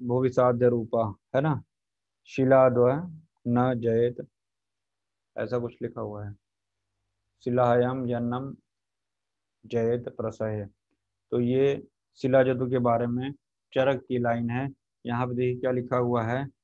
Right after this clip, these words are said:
"भूमि पर ऐसा कोई साध्य रोग नहीं है", ध्यान दीजिएगा, साध्य रोग ऐसा कोई नहीं, "जिन्हें उचित समय पर उचित योगों के साथ विधि पूर्वक शिला जतु का प्रयोग बलात् नष्ट न करे", यानी कि सभी व्याधियों को, खासकर साध्य व्याधियां हो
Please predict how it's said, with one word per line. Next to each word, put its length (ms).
"भूमि 320
पर 180
ऐसा 200
कोई 280
साध्य 380
रोग 240
नहीं 240
है", 100
ध्यान 200
दीजिएगा, 280
साध्य 440
रोग 200
ऐसा 200
कोई 180
नहीं, 200
"जिन्हें 300
उचित 540
समय 480
पर 240
उचित 400
योगों 320
के 100
साथ 300
विधि 240
पूर्वक 280
शिला 260
जतु 220
का 140
प्रयोग 340
बलात् 360
नष्ट 380
न 240
करे", 200
यानी 220
कि 120
सभी 360
व्याधियों 440
को, 120
खासकर 420
साध्य 380
व्याधियां 420
हो 220